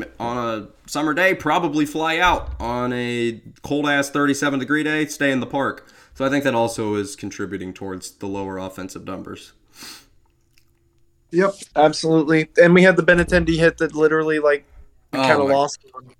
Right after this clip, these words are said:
Speaker 1: The, the Benintendi unicorn where it would have been a home run in literally every other stadium in the
Speaker 2: Yep,
Speaker 1: M L B
Speaker 2: twenty-nine
Speaker 1: except,
Speaker 2: out of fifty
Speaker 1: except
Speaker 2: stadiums.
Speaker 1: Kauffman
Speaker 2: Home run.
Speaker 1: Stadium. Yeah, sometimes I hate
Speaker 2: Yep.
Speaker 1: our ballpark, man. This
Speaker 2: In
Speaker 1: entire
Speaker 2: fairness, Lorenzo Cain did hit that one home run that was literally a home run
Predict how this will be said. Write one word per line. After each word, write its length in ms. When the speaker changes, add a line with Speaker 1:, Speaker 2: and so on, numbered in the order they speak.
Speaker 1:
The, 760
the 180
Benintendi 720
unicorn 640
where 260
it 80
would 120
have 80
been 100
a 40
home 200
run 180
in 220
literally 640
every 280
other 200
stadium 420
in 80
the 80
Speaker 2:
Yep, 180
Speaker 1:
M 60
L 60
B 120
Speaker 2:
twenty-nine 540
Speaker 1:
except, 80
Speaker 2:
out 140
of 100
fifty 280
Speaker 1:
except 540
Speaker 2:
stadiums. 80
Speaker 1:
Kauffman 360
Speaker 2:
Home 100
run. 80
Speaker 1:
Stadium. 600
Yeah, 200
sometimes 440
I 80
hate 60
Speaker 2:
Yep. 100
Speaker 1:
our 100
ballpark, 460
man. 340
This 180
Speaker 2:
In 80
Speaker 1:
entire 140
Speaker 2:
fairness, 540
Lorenzo 460
Cain 320
did 160
hit 220
that 220
one 200
home 220
run 180
that 140
was 160
literally 480
a 80
home 240
run 240